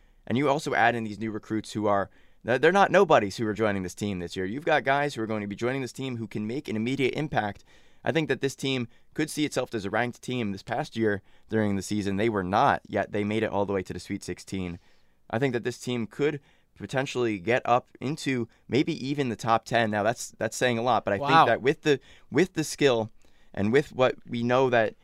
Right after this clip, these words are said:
Speaker 1: a Jim Boeheim team can do and just kind of come out of nowhere, I think that they can find themselves as a top ten team at some point in this coming year once they solidify as a group.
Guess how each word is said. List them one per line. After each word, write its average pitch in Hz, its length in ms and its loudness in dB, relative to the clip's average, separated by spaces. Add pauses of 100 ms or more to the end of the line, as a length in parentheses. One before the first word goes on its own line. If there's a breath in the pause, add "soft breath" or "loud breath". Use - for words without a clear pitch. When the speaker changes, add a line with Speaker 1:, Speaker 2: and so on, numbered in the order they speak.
(120)
Speaker 1:
a - 80 -6
Jim 135 240 0
Boeheim 127 340 2
team 120 220 -2
can 110 180 -2
do 117 220 4
and 95 100 -4
just 98 140 -6
kind 107 160 2
of - 60 -4
come 120 160 0
out 113 100 8
of 110 80 -2
nowhere, 104 320 0
I 117 60 0
think 156 180 -4
that 127 140 -2
they 127 120 2
can 135 420 0 (200 soft breath)
find 135 260 2
themselves 131 480 -2 (240 soft breath)
as 123 220 2
a 120 100 4
top 117 300 0
ten 110 220 -2
team 113 260 0
at 92 100 0
some 127 200 -4
point 113 280 -4
in 104 100 -2
this 98 140 -4
coming 101 280 -6
year 98 260 -4
once 104 160 -6
they 107 140 -4
solidify 101 540 -2
as 82 180 -8
a 92 40 -6
group. 113 320 0